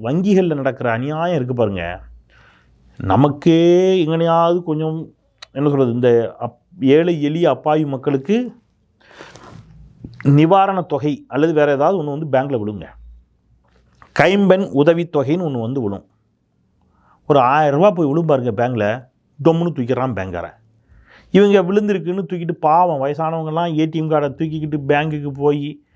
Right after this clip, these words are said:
"யாராவது ஹெல்ப் பண்ணுங்கப்பா, இவர் ஆயிரம் ரூபாய் எனக்கு வந்திருக்குப்பான்னு" பார்த்தா அதுல ஜீரோன்னு காட்டும். "இல்லைங்க வந்துச்சியா, எனக்கு இதெல்லாம் வந்துச்சியாம்பாங்க." அதெல்லாம் கிடையாது, ஜீரோ. அப்ப பேங்க்ல போய் கேட்டா பேங்க்ல உடனே, "உங்களுக்கு மினிமம் பேலன்ஸ் இல்ல, எல்லாத்தையும் எடுத்துட்டோம்."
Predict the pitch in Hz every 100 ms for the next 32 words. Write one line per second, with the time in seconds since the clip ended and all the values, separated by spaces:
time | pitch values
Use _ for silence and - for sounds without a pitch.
0 | - - - 135 139 151 143 139 139 147
1 | 139 131 147 151 143 143 127 135 139 151
2 | 151 139 139 147 147 147 139 143 196 151
3 | 165 - 160 151 156 107 85 _ _ _
4 | _ _ _ _ _ - 160 170 175 151
5 | 143 190 208 202 202 202 202 180 185 185
6 | 180 170 170 170 170 175 196 190 170 170
7 | 175 175 175 131 127 - _ _ _ _
8 | _ 98 143 151 139 - 139 127 - _
9 | _ _ - _ - 180 170 190 196 151
10 | 190 160 196 143 156 143 120 113 87 -
11 | _ _ _ - 117 117 117 131 185 185
12 | 151 120 120 113 117 202 104 101 107 87
13 | - - _